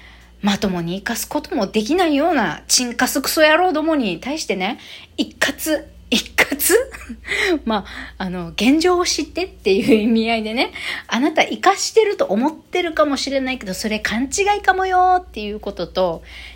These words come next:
じゃあ生かしきれてないかもしれないとしたら、生かしきれてないんだとしたら、どうやってあなたの大事な女性と素敵なナイトライフを送れるかっていうことをね、あの、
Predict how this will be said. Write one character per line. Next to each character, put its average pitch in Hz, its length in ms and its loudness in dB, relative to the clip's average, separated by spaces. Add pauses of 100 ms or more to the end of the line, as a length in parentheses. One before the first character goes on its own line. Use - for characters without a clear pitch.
じ - 140 -2
ゃ 220 60 2
あ - 100 -4
生 262 100 0
か 415 140 4
し - 140 -4
き - 140 4
れ 415 220 4
て 233 280 -2
な 214 520 -2
い 370 140 4
か 359 160 0
も 349 160 -2
し 320 160 -2
れ 311 100 2
な 302 180 0
い 277 480 -2 (200)
と 226 100 -6
し - 120 -2
た 349 100 6
ら、 226 180 2
生 196 80 -6
か 330 140 -2
し - 120 -8
き - 140 -2
れ 330 140 -2
て 202 140 -2
な 180 200 -2
い 233 60 0
ん 302 100 2
だ 311 120 2
と 202 120 -6
し - 100 -6
た 262 140 0
ら、 214 180 0 (760)
ど 269 320 -2
う 494 180 4
や 330 60 4
っ 302 80 -4
て - 360 -2 (420)
あ 185 60 -6
な 208 120 -2
た 202 100 2
の 165 140 -2
大 190 200 0
事 180 120 -6
な 165 300 -6 (220)
女 202 140 -6
性 196 220 -2
と 311 380 2
素 - 120 -10
敵 208 200 -6
な 190 100 0
ナ 180 140 0
イ 208 80 -4
ト 208 100 0
ラ 214 100 4
イ 247 60 0
フ 175 180 -4
を 143 200 -4
送 214 200 -4
れ 202 100 2
る 185 80 -4
か - 300 0 (400)
っ - 20 -2
て 185 60 -2
い 180 80 -4
う 175 80 -6
こ 180 140 -10
と 175 140 -6
を 135 100 -4
ね、 151 240 -6 (380)
あ 180 60 -10
の、 160 380 -6